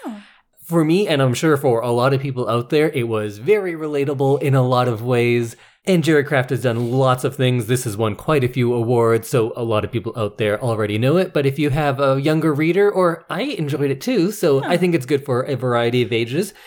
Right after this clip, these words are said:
Speaker 2: check out New Kid by Jerry Craft.
Speaker 1: Did you agree with that one winning?
Speaker 2: Yeah, I think it was my favorite
Speaker 1: Okay.
Speaker 2: of the, there is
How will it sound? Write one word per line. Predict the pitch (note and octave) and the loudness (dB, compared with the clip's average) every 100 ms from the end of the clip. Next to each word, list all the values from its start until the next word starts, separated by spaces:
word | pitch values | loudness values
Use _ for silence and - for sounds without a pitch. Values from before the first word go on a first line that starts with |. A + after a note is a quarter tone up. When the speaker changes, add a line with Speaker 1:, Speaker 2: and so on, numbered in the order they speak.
| - | -20
Speaker 2:
check | - F3 E3 | -6 -4 0
out | D3+ C#3+ | 0 0
New | E3 E3 E3+ E3 | 0 2 2 0
Kid | - D3 D#3 - | -4 -6 -6 -6
by | C#3 C3 B2 | -4 -2 -2
Jerry | B2+ A#2+ C#3 C#3 C3+ A#2+ | -4 -2 0 2 2 -2
Craft. | - A2 A#2+ C3+ - - - _ _ _ | -4 -4 -2 -2 -4 -10 -20 _ _ _
Speaker 1:
Did | - G#3 | -10 -6
you | A3 G#3+ | -2 -2
agree | F3+ G3 A3 A#3+ | -2 -4 -2 -2
with | B3+ | -2
that | C#4 B3 | -4 -4
one | C#4 C4+ | -4 -6
winning? | C#4 D#4+ - _ _ - | -6 -8 -12 _ _ -6
Speaker 2:
Yeah, | C4 - | -4 -2
I | G3+ G3 | 0 0
think | G#3 F3+ | 2 2
it | |
was | D#3 D3 | 0 2
my | C3 | 0
favorite | B2 B2+ A2+ A2+ - | 2 0 2 0 0
Speaker 1:
Okay. | C3 A#2+ A#2 | -2 0 -2
Speaker 2:
of | G#2 | -4
the, | A2+ A2+ G#2+ G#2 - _ _ | -4 -2 -2 -4 -10 _ _
there | C3+ E3+ D#3+ | -2 2 2
is | D3+ C3+ | 2 0